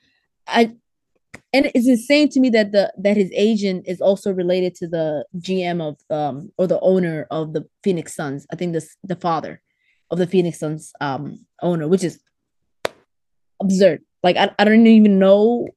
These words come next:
how this just got glossed over. There has to be some messy, messy, messy tea going on during the time that agent kinda snuck that right in. And to me, um,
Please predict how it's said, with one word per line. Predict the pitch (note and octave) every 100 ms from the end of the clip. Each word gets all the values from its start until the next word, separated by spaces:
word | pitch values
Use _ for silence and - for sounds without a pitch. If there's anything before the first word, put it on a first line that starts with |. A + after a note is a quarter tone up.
| -
how | F#3 F#3+ G3
this | F3+ G3
just | - F#3+ -
got | E3 D#3
glossed | D#3+ F#3 F#3 -
over. | G3+ G3+
There | F#3+ A3
has | A3 A3+
to | A3+
be | G#3+
some | G#3+ F#3 F3
messy, | F#3 G#3 - G#3
messy, | G3 G#3 G#3
messy | F#3+ G3 F#3+
tea | - A#3 G3+
going | F#3+ F3+
on | F3+ F3 - - -
during | G#3 F#3+
the |
time | F#3 G#3 F#3+ F#3
that | E3+ -
agent | F#3+ F#3 F#3
kinda | E3 D#3+ _ - _
snuck | - - G#3+ G#3 G3
that | F#3 -
right | F#3 F3+ -
in. | E3+ D3 - _ _ _ _ _ _ _
And | - F#3+ F#3 F3+ F3 D3+ - _ _ _ _ _ _ _ _ _ _ _ _
to | - G3+
me, | G3 B3 B3+ A#3+ A#3 A3 - _ _ _ _ _ _ _ _ _ _ _ _ _ _ _
um, | F#3+ F#3 F3+ F3 E3 D3